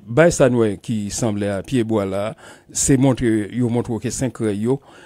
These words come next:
yo tout yo kole ansanm. Ou konprann sa ki pi ba ki parèt anvan an, se sa yo rele aka, aka, bakterya. Se premye bakterya yo. Anble nou wè bakterya. Nan mitan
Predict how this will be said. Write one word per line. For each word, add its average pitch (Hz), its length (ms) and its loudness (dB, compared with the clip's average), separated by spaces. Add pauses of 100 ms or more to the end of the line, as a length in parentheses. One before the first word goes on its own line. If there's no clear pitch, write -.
(100)
yo 127 160 4
tout - 260 0
yo 135 100 4
kole 117 280 2
ansanm. 98 480 0 (380)
Ou 123 100 0
konprann 165 260 4 (220)
sa 147 220 6
ki 151 200 -4
pi 147 140 -2
ba 120 240 2
ki - 180 -10
parèt 113 360 0
anvan 101 300 -6
an, - 60 -10
se 120 160 -6
sa 113 140 0
yo 101 100 -2
rele 101 200 -2 (180)
aka, 107 680 0 (300)
aka, 113 400 2
bakterya. 143 600 0 (280)
Se 127 180 -2
premye 117 340 4
bakterya 104 540 0
yo. 151 140 -2 (400)
Anble 123 420 4
nou 113 200 4
wè 104 100 2
bakterya. 113 720 2 (1300)
Nan 143 260 10
mitan 220 360 6